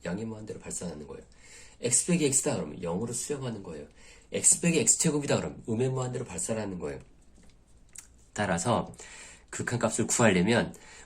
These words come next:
무한대 빼기 무한대의 형태도 다른 형태가 돼야 돼요. 그죠? 그럼 다른 형태가 되게끔 하려면 얘를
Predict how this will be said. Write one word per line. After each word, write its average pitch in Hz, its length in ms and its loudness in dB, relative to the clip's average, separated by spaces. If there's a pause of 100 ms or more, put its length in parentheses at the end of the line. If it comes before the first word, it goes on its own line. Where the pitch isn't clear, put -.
무한대 120 560 4
빼기 113 280 0
무한대의 107 600 4
형태도 120 640 -2 (500)
다른 - 380 0
형태가 123 400 -2
돼야 - 280 -6
돼요. - 160 -18 (200)
그죠? 117 280 -12 (300)
그럼 - 180 -10
다른 110 300 2
형태가 113 340 -2
되게끔 95 360 0
하려면 92 460 -2 (2250)
얘를 127 760 -2